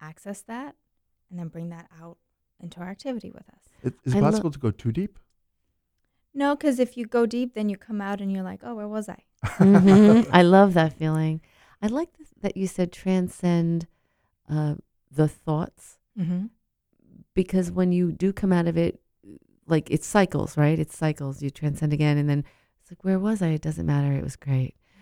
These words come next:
Speaker 3: Okay, I'll just stay back here with the mantra. I'll hang with you for a bit." And then all of a sudden
Speaker 1: Mm-hmm.
Speaker 3: you're somewhere. Like,
Speaker 1: Yeah.
Speaker 3: "Where were we, mantra?" <laughs>
Speaker 2: Uh, well, that's good. Th-, you know something? If you can just be comfortable in that. Isn't it amazing how many things happen in cycles and circles?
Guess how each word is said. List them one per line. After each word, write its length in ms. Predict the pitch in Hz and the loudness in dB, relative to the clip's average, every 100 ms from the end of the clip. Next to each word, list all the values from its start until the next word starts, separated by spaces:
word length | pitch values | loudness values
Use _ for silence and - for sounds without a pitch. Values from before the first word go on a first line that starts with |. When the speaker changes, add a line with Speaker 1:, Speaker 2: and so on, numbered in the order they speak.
| _ 156 | _ -4
Speaker 3:
Okay, 220 | - 139 | 0 0
I'll 140 | 147 | 0
just 180 | 151 - | -4 -6
stay 140 | 143 | -2
back 240 | 139 139 - | 0 -2 -4
here 120 | 135 | -6
with 120 | 131 | -6
the 60 | 139 | -4
mantra. 360 | 131 131 139 | -4 -4 -4
I'll 60 | 139 | -2
hang 180 | 151 151 | 0 0
with 140 | 139 | -2
you 80 | 135 | -4
for 120 | - | -6
a 20 | 131 | -4
bit." 180 | 131 - | -4 0
And 60 | |
then 80 | 143 | 0
all 80 | 139 | 0
of 60 | |
a 20 | 151 | -2
sudden 160 | 139 | -2
Speaker 1:
Mm-hmm. 60 | 139 | 0
Speaker 3:
you're 140 | 139 | 0
somewhere. 520 | - 139 135 131 135 - _ - | -2 -2 0 0 -2 -8 _ -8
Like, 140 | 151 | -6
Speaker 1:
Yeah. 40 | 165 | -4
Speaker 3:
"Where 160 | 196 190 | -6 -4
were 180 | 214 | -2
we, 120 | 180 143 | 0 0
mantra?" 340 | 139 135 165 - _ - | -2 -4 -8 -10 _ -6
<laughs> 80 | 147 131 139 147 135 - _ - | -2 0 2 4 2 -2 _ -20
Speaker 2:
Uh, 120 | - _ _ _ _ | -20 _ _ _ _
well, 80 | 127 | -10
that's 200 | 170 175 | -10 -10
good. 340 | - 226 127 - | -6 -4 -6 -14
Th-, 120 | - - - | -20 -20 -12
you 100 | 151 | -12
know 60 | |
something? 340 | 160 175 190 143 | -12 -12 -10 -8
If 240 | - 107 | -10 -8
you 80 | 120 | -8
can 260 | - 110 107 | -4 -4 -4
just 200 | 110 - _ | -8 -12 _
be 100 | 107 | -14
comfortable 540 | - 113 117 110 107 | -10 -10 -10 -12 -10
in 180 | 120 127 | -8 -6
that. 180 | 101 - _ _ - | -6 -10 _ _ -14
Isn't 180 | 180 254 | -10 -4
it 40 | |
amazing 400 | 214 127 131 135 | 0 2 2 0
how 100 | 110 113 | -2 0
many 160 | 110 | -2
things 360 | - 101 104 - | -2 -2 -2 -4
happen 340 | 80 87 95 | -8 -6 -4
in 80 | 85 | -4
cycles 560 | - 82 92 98 98 - | -4 -8 -8 -8 -10 -8
and 140 | 82 | -12
circles? 560 | - 85 - 85 87 | -10 -12 -10 -12 -12